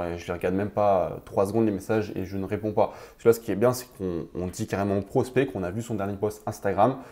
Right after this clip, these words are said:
Voilà, on, on compatit, entre guillemets, à sa, à sa situation. On lui annonce de la compassion, entre guillemets, et après on, on lui vend en fait sans lui vendre. On, on veut simplement savoir un peu plus par rapport à son savoir-faire qui est pour moi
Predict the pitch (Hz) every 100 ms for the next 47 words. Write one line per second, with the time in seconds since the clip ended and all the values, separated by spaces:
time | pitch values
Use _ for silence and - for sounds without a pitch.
0 | - - - - - 87 - 90 87 -
1 | 107 107 127 120 120 - 131 110 113 98
2 | 107 104 - - 92 82 71 92 - 107
3 | - 101 - 160 - - _ _ - _
4 | _ _ - - 104 95 98 104 95 92
5 | - 98 95 104 95 92 95 120 127 -
6 | - - 95 - 123 113 101 92 - -
7 | _ _ _ 110 104 104 113 110 139 143
8 | 170 - 120 117 117 117 117 92 - 92
9 | 95 - 98 98 - 113 113 113 110 98
10 | - - 135 131 - - 156 - 101 107
11 | 101 104 110 104 113 98 101 123 - 110
12 | - 104 107